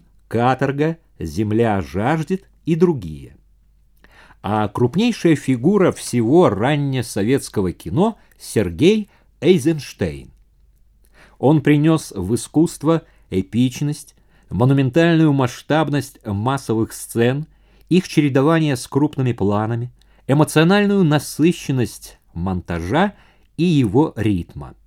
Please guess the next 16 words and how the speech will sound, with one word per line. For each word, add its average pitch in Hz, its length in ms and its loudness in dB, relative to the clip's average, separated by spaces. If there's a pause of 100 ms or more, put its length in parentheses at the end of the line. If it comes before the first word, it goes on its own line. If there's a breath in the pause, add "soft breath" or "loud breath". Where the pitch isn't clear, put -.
(960)
Однако 180 460 2
использовал 180 920 2
он 160 160 2
свой 113 360 0
дар 185 360 -2 (460)
по 131 100 2
заказу. 107 720 -2 (720 loud breath)
Мировая 143 720 2 (120 soft breath)
громовая 131 680 2
слава 139 720 0
броненосца 113 720 -2
Потемкина — 185 800 0 (500)
таран 123 680 0 (100)
в - 200 -20
пользу 139 440 2
Советов, 131 720 0